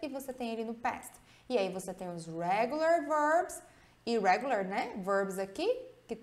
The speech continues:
mudam a forma, e você tem os regulars que você adiciona esse pessoal. Ok, então, por que que a gente fez isso? Porque a gente precisa lembrar do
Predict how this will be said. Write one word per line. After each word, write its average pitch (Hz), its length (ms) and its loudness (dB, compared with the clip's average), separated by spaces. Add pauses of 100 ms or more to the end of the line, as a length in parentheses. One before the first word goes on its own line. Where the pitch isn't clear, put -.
mudam 208 400 0
a 180 80 -4
forma, 294 520 2
e 359 100 0
você 339 280 -2
tem 302 340 -2
os - 160 -6 (240)
regulars 285 640 2
que - 100 -10
você 262 280 -6
adiciona 247 600 -6
esse 226 320 -2
pessoal. - 380 -8 (960)
Ok, 208 440 4
então, 320 400 4
por 339 120 0
que 320 120 -2
que 311 60 0
a 302 40 2
gente 285 140 -2
fez 294 180 0
isso? 392 240 0 (400)
Porque 311 200 4
a 320 80 12
gente 311 240 -2
precisa 277 360 -4
lembrar 311 400 4
do 311 120 0